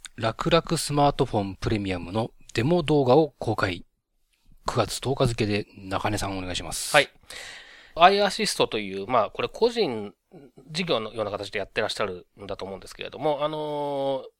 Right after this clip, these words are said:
Speaker 2: ー、主に視覚障害者向けにその、えー、ピーシーとかスマートフォンとかの利用のサポートを、えー、やっているところ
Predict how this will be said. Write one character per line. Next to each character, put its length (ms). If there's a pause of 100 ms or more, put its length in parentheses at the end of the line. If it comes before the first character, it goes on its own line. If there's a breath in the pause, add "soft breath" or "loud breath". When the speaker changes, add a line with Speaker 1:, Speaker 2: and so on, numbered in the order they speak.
Speaker 2:
ー、 40
主 140
に 80
視 80
覚 200
障 240
害 200
者 120
向 120
け 120
に 100
そ 120
の、 320 (200)
え 340
ー、 20
ピ 140
ー 20
シ 140
ー 40
と 120
か 200 (200)
ス 120
マ 120
ー 20
ト 100
フ 80
ォ 40
ン 40
と 80
か 300
の 220 (360)
利 180
用 380 (120)
の 200
サ 140
ポ 220
ー 40
ト 300 (560)
を、 260 (560)
え 220
ー、 40
や 100
っ 80
て 80
い 60
る 280
と 100
こ 100
ろ 220